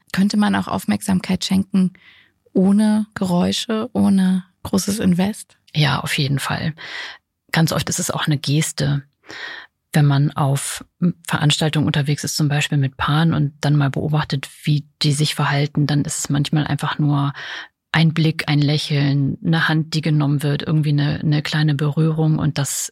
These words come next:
Speaker 2: ist tatsächlich auch schon ein wahnsinnig guter Weg, um Verbindung zu zeigen. Ja, es muss nicht immer das ganz tiefgründige Gespräch sein, auf keinen Fall.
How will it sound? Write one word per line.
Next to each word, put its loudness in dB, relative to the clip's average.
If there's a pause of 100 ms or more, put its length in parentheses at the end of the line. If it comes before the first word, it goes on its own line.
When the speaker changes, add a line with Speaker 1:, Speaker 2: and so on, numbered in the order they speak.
Speaker 2:
ist -8
tatsächlich -4
auch -6
schon 0
ein -2
wahnsinnig 0
guter -4 (420)
Weg, 0
um 2
Verbindung 2
zu -12
zeigen. -2
Ja, -2
es -2
muss 2
nicht 0
immer 0
das -4
ganz -2
tiefgründige 0
Gespräch -4
sein, -2
auf -8
keinen 0
Fall. -4